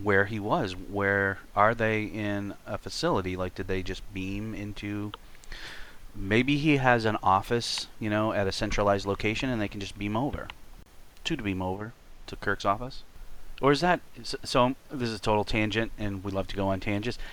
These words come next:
Is beaming bad? Like, I know it reorganizes your, you know,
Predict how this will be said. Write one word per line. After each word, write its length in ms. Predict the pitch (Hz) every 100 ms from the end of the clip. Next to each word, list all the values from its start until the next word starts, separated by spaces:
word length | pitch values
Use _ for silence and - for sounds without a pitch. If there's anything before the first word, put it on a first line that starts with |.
| -
Is 140 | 151
beaming 640 | 120 123 131 156 170 165 170
bad? 680 | 120 101 104 110 117 120 120 -
Like, 280 | 104 - -
I 80 | 113
know 160 | 113
it 100 | 110 95
reorganizes 760 | 110 107 104 104 101 98 95
your, 360 | 95 95 95 95 -
you 120 | 113
know, 180 | 92 95